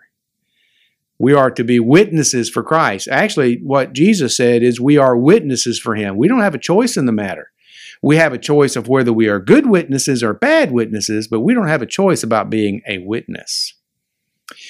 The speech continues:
So the serving life is a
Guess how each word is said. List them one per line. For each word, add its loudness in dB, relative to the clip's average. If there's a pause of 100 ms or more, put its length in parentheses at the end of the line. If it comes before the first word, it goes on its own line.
(140)
So 2 (400)
the -4
serving 2
life -2
is -2
a -2